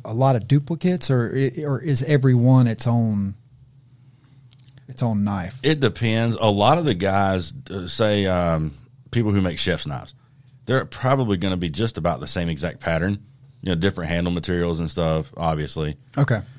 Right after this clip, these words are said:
Speaker 2: But, um, as far as size, weight, shape, they're pretty close. Um, a lot of p-, smaller guys like me,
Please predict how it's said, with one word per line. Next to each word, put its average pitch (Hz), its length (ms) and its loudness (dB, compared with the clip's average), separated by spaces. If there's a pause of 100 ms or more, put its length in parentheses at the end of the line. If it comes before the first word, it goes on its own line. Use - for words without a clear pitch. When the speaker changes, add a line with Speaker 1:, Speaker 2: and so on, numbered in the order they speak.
(100)
Speaker 2:
But, 87 240 0
um, 82 300 2
as 87 140 -6
far 113 260 2
as 87 260 -4
size, 87 420 -2
weight, 82 300 -4
shape, 85 360 -4
they're 71 200 -10 (180)
pretty 92 320 -2
close. - 280 -8 (960)
Um, 76 460 -4 (100)
a 90 80 -4
lot 92 220 -2
of - 120 -8
p-, - 80 -14
smaller 95 560 0
guys 113 380 2
like 85 160 0
me, 98 380 2